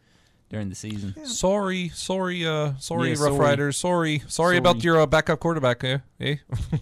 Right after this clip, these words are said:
Speaker 3: <laughs>
Speaker 1: And, and another story coming out of the C F L, uh, Logan Kilgore, who used to play at M T S U, he played for Toronto last season, and, um, looking up his stats, he, he was actually pretty horrendous. He only completed fifty-five percent of his passes with two touchdowns and ten interceptions.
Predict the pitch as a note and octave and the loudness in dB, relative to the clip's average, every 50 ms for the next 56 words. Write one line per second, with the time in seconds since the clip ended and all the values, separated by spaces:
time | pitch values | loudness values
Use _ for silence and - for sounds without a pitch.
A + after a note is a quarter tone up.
0 | - - G3 - - A3 G3+ - - A3 - - A#3+ G#3 - - A3 - - - | -2 0 0 0 2 2 2 2 2 -2 -2 -2 -4 -6 -6 -6 -8 -8 -6 -8
1 | G3+ - - - C3 C#3+ D3 - C3 - A2+ B2 - C#3 C3+ C3+ C3 B2 B2 C#3 | -10 -8 -4 -2 0 0 0 -2 -8 -8 -6 -4 -2 0 0 2 2 2 2 0
2 | D3 D3+ C#3+ - - C#3 C3+ B2 A#2 - C3 B2 A#2+ A#2+ A#2 A2+ G#2 - B2+ A#2+ | 0 0 -2 -4 -6 -6 -6 -6 -6 -4 -4 -4 -4 -4 -4 -8 -10 -10 -8 -8
3 | A#2 A2 - A#2+ A#2+ A2+ A2 G#2+ G#2+ G#2 A2+ C3+ D3 C#3+ C3+ B2 - C#3+ D3+ C#3+ | -8 -8 -6 -6 -6 -4 -4 -4 -4 0 2 2 2 2 0 -2 0 0 0 0
4 | A#2 A2+ A2 A2+ A#2+ A#2+ A2+ A#2 A#2+ - - G#2 - A#2 A2 G#2+ A2+ A#2 A#2 - | 0 0 -2 -2 -2 -2 -4 -4 -6 -6 -8 -10 -8 -8 -8 -6 -6 -4 -4 -4
5 | - A#2 A#2+ A#2 - C3 A#2 A2+ A#2 A2+ A2 A2+ - C3 C3 C3+ B2 - - A2 | -4 -4 -6 -4 -4 -2 -2 -2 -2 -2 -4 -6 -4 -2 -2 -2 -2 -4 -8 -10
6 | - - A#2 G#2+ A2 B2+ C#3 C#3 B2+ A2+ G#2 G2+ G#2 A2+ A#2+ A#2+ A#2 - - G#2 | -10 -10 -10 -6 -4 -2 -2 -2 -2 -4 -4 -4 -4 -2 -2 -2 -4 -4 -6 -8
7 | G#2 G#2 G2+ G#2 G#2 G#2 G#2 F2 G2 G2+ G2 G2+ G2 G2 G2 G2 - - - A#2+ | -8 -8 -8 -8 -6 -6 -6 -6 -6 -6 -6 -6 -6 -6 -8 -8 -10 -8 -4 -2
8 | A#2+ A2+ A2 A2+ A2 G2 G2 - - - A#2 A2+ G#2 G2+ - G#2 G2+ G#2 - - | -2 -2 -2 -6 -6 -6 -8 -10 -8 -6 -4 -4 -4 -4 -6 -8 -8 -8 -8 -8
9 | A#2 A2+ G#2+ G2+ G2 G2 - - - - G#2 G2+ - - - - - - G#2 G#2 | -8 -8 -6 -6 -8 -10 -10 -12 -12 -12 -10 -10 -12 -12 -14 -12 -10 -8 -8 -8
10 | G2+ F2+ G2 - - G#2 G#2+ G#2 G#2 - - - G3 G#2+ G#2 F#2+ - - A2+ G#2 | -8 -8 -8 -8 -8 -8 -6 -8 -8 -10 -10 -8 -8 -6 -6 -8 -10 -12 -12 -12
11 | - - G2+ G#2 - - - - A#2 A2 G#2 G2+ A2+ - - - A#2+ A2 A2 G#2+ | -8 -6 -6 -6 -6 -6 -8 -6 -6 -6 -6 -8 -10 -8 -6 -4 -4 -2 -2 -4
12 | - A2 G#2 - G#2 - - - B2 A2 - - A2 G#2 - - G#2+ A2 G#2+ G2 | -6 -6 -8 -10 -12 -14 -12 -10 -10 -8 -8 -6 -8 -6 -6 -6 -6 -6 -6 -8
13 | - - - - - C3 B2 A#2 A2 A2 G2+ G2 - A#2 A#2 G#2+ - G#2 G2+ G2+ | -8 -6 -6 -2 -2 -2 -2 -2 -2 -4 -4 -6 -6 -6 -6 -6 -6 -8 -8 -8
14 | G2 - | -8 -10